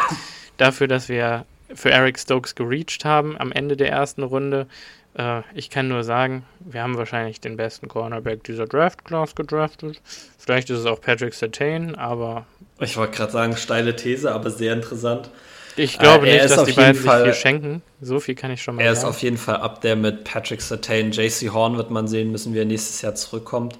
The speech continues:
Speaker 1: Ja, J C Horn wäre für
Speaker 2: Aber
Speaker 1: mich damals die Nummer eins gewesen. Ähm, gut, was will man machen, ne? Ähm, <laughs> der arme
Speaker 2: Absolut
Speaker 1: Mann,
Speaker 2: richtig, absolut richtig.
Speaker 1: der arme Mann hat sich, äh, verletzt, genauso wie, äh, Jameson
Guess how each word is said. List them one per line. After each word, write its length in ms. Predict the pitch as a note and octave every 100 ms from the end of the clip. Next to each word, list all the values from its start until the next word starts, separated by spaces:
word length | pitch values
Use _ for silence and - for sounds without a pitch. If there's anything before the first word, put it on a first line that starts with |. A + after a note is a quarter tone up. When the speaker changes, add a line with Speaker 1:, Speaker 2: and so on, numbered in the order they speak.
| -
Speaker 1:
Ja, 240 | C#3+ C#3 - D3+
J 140 | C3+
C 160 | C#3 C3
Horn 340 | C3+ C#3+ C3+
wäre 300 | B2 C3+ G#2+
für 80 | G#2+
Speaker 2:
Aber 100 | G#2+
Speaker 1:
mich 280 | G#2 G#2 - - - - _ _ _ _ _ -
damals 440 | B2+ B2+ B2+ - -
die 100 | C3
Nummer 220 | C3 B2
eins 280 | C3 C#3 -
gewesen. 480 | B2 C3 D3 D3 - _ _ _ _
Ähm, 260 | C3+ B2+ A#2+ _ _ - - - - - - _ -
gut, 240 | C#3 - - _ _
was 140 | - C3+
will 120 | C3
man 140 | B2
machen, 300 | C3 F3 D#3
ne? 140 | C3+ D#3 _ _ - D#3+
Ähm, 280 | B2 A#2+ - _ _ - - - - -
<laughs> 760 | - - - - - - -
der 240 | C3 C3 C3+
arme 200 | C3+ C3+
Speaker 2:
Absolut 60 | C3+ C#3
Speaker 1:
Mann, 40 | A2
Speaker 2:
richtig, 420 | A2 A2 G2+ -
absolut 320 | G2 - G#2+ -
richtig. 120 | G#2
Speaker 1:
der 120 | C3+ C3+
arme 180 | C#3 C#3
Mann 220 | C3+ C#3
hat 120 | C3+
sich, 260 | C3+ C3 -
äh, 200 | C3 A#2+
verletzt, 580 | - B2 D3+ - - C#3 -
genauso 320 | C3+ C3 B2+
wie, 240 | B2 B2+ C3+
äh, 160 | B2
Jameson 840 | A#2 B2 C3+ B2+ B2+ B2 B2 B2